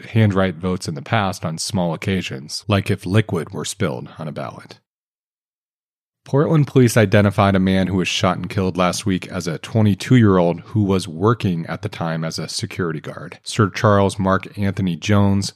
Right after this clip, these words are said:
was shot and killed last Friday at about three twenty A M in the South Waterfront area. He was dead inside a vehicle, according to police. Investigators examined a blue Toyota S U V parked at the scene near the Residence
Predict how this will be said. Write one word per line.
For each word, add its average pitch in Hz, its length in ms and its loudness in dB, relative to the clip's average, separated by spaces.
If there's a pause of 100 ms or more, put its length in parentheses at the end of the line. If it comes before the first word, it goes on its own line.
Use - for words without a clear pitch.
was 87 160 -6
shot 95 340 0
and 85 120 -10
killed 95 340 0
last 92 340 0
Friday 92 560 0
at 101 120 -6
about 87 280 -4
three 104 220 0
twenty 92 340 -2
A 82 220 -6
M 80 220 -8
in 76 100 -10
the 78 100 -8
South - 360 -6
Waterfront 78 680 -10
area. - 400 -16
He - 100 -4
was 104 160 4
dead 95 280 0
inside 82 360 -6
a 71 60 -10
vehicle, 82 560 -6 (100)
according 80 420 -10
to 71 100 -14
police. - 580 -10
Investigators 123 720 4
examined 104 480 2
a 85 60 -4
blue 120 420 6
Toyota 98 640 0
S 95 200 -6
U 87 160 -4
V 98 260 2
parked - 380 -6
at - 80 -10
the - 80 -14
scene 101 400 0
near 90 180 0
the 80 140 -6
Residence 87 580 -4